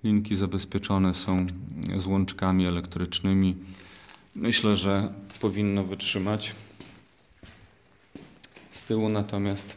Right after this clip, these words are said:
e, zasuwki tak właśnie wyglądają. Tutaj teoria zmierzyła się z praktyką, e, gdyż w planie było, cztery sprężyny były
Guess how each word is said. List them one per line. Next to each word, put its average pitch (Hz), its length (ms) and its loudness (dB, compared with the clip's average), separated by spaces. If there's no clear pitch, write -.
e, 95 380 -4
zasuwki 117 720 -2
tak 101 200 0
właśnie 104 300 -2
wyglądają. 98 760 -2
Tutaj 101 320 -8
teoria 95 380 -4
zmierzyła 92 460 -4
się 92 200 -6
z - 60 -14
praktyką, 107 640 -4
e, 92 540 -6
gdyż 95 680 -4
w - 80 -16
planie 107 380 2
było, 98 500 -2
cztery 104 340 -2
sprężyny 101 560 -4
były 95 320 -4